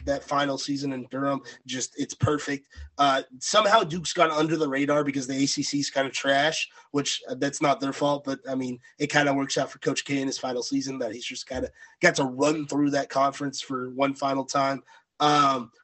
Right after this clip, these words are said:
I, I like, I agree, North Carolina, I think they're underrated. I think the ninety-six Chicago Bulls could play in Durham on Saturday and Duke would win. There's no shot Coach K is losing his last game at, uh, Cameron Nor-,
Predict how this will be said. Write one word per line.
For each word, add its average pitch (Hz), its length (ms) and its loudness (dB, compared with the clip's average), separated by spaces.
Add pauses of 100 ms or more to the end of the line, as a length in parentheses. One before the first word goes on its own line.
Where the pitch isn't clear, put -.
I, 226 220 8
I 196 180 4
like, 208 320 4
I 214 180 8
agree, 165 340 2
North 156 240 2
Carolina, 151 260 2
I 143 120 0
think 147 200 -4
they're 143 120 0
underrated. 139 600 0 (500)
I 220 240 6
think 180 500 2 (220)
the 147 400 2
ninety-six 165 680 2
Chicago 139 460 -2
Bulls 120 580 -6
could 143 160 -4
play 127 220 -2
in 120 100 -8
Durham 120 340 -2
on 113 140 -6
Saturday 113 480 -6 (220)
and 131 180 -4
Duke 135 280 -2
would 123 120 -6
win. 113 380 -2
There's 156 280 2
no 147 300 2
shot 135 460 0 (260)
Coach 147 260 4
K 143 140 2
is 123 140 -2
losing 123 280 0
his 123 220 -8
last 127 320 -2
game 123 180 -4
at, 117 120 -4 (160)
uh, 123 220 -2 (220)
Cameron 151 340 6
Nor-, 131 240 -4